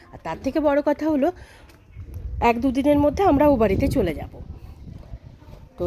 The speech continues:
এগুলোও পরিষ্কার করতে সময় লাগবে, তাই সেসব কাজই সারছিলাম। আর আজকে আবার কিছুক্ষণ পরে ওই জরুরি কাজটাও সারতে যাব। সাড়ে নটা,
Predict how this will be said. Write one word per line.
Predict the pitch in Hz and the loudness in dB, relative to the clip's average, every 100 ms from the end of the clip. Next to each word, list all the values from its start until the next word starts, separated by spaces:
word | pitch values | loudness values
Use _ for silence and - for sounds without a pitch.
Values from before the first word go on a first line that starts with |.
| 196 | -2
এগুলোও | 202 262 294 | 0 -2 0
পরিষ্কার | 285 262 - 269 | -2 -2 -4 -4
করতে | 269 285 - | -4 -4 0
সময় | 294 294 | 0 2
লাগবে, | 247 214 311 - - - - | 0 -2 -8 -10 -16 -16 -8
তাই | 233 240 | -6 -4
সেসব | - 214 254 - | -4 -4 -6 -2
কাজই | 233 254 - | -4 -2 -2
সারছিলাম। | 214 - 240 - - - - - - - _ - - - _ _ _ _ - - - - 190 | -4 -2 -6 -6 -12 -20 -20 -20 -20 -20 _ -20 -20 -20 _ _ _ _ -20 -20 -20 -8 -4
আর | 196 220 | -2 -2
আজকে | 220 269 247 | 0 2 4
আবার | 247 247 226 185 185 _ _ - - - - - - - | 2 0 -8 -18 -20 _ _ -20 -20 -20 -20 -20 -14 -10
কিছুক্ষণ | 247 240 269 247 | -10 -2 -2 2
পরে | 247 247 233 | 4 4 4
ওই | 226 214 - - - 240 | 0 -8 -18 -18 -12 -4
জরুরি | 254 247 240 247 | 0 0 -2 -4
কাজটাও | 233 - 262 254 | -6 -4 -4 -2
সারতে | 269 - 254 | -6 -4 0
যাব। | 226 - - - - - _ _ 349 _ _ - - - - - - - - - - _ _ _ _ _ _ - - - - - - - - - | 0 -2 -14 -20 -20 -20 _ _ -20 _ _ -20 -20 -20 -20 -20 -20 -20 -20 -20 -20 _ _ _ _ _ _ -20 -16 -14 -16 -18 -20 -20 -20 -4
সাড়ে | 262 269 | 2 4
নটা, | 285 277 | 2 2